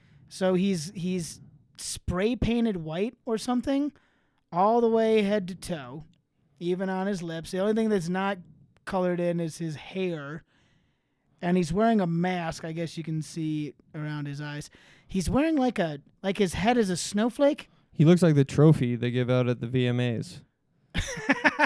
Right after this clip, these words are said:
Speaker 1: Is that what the trophy looks like?
Speaker 2: <laughs> Yeah, it's like this, the spaceman.
Speaker 1: The spaceman. David Bowie would be so proud of Lil Nas X right now.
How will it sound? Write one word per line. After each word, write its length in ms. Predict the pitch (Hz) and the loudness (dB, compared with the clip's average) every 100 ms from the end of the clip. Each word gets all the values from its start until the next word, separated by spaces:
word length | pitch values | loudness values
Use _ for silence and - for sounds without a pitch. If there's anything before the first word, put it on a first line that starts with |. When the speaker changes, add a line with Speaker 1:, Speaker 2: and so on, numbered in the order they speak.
| - 285 247 | 0 -2 -2
Speaker 1:
Is 100 | 202 | -4
that 100 | 208 | -4
what 100 | 220 | -4
the 60 | |
trophy 320 | 196 190 202 226 | -2 0 0 0
looks 160 | 180 | 2
like? 160 | 151 254 | 6 8
Speaker 2:
<laughs> 0 | |
Yeah, 380 | 233 196 175 151 | 8 8 4 2
it's 100 | 139 | 0
like 140 | 143 | -2
this, 340 | 127 143 - - | 0 -2 -2 -8
the 500 | 127 120 131 123 120 | -10 -2 0 0 -2
spaceman. 840 | - - 127 131 - 123 120 120 - _ _ | -8 -8 0 0 0 -4 -4 -4 -8 _ _
Speaker 1:
The 80 | 156 | -16
spaceman. 1120 | - 190 208 196 - 175 196 214 214 220 220 - - | -10 -4 -2 -2 -4 -2 0 2 0 -2 -4 -8 -8
David 300 | 214 220 202 | 2 2 2
Bowie 260 | 175 180 180 | 2 4 4
would 140 | 170 | 2
be 120 | 160 160 | 0 -2
so 220 | 175 160 | 0 -2
proud 400 | 165 160 165 - - | 0 0 0 -2 -4
of 140 | 160 | -6
Lil 140 | 160 165 | -2 0
Nas 280 | 165 160 160 | 0 0 -2
X 200 | 160 - | -4 -2
right 140 | 165 | -2
now. 240 | 165 175 | 0 -2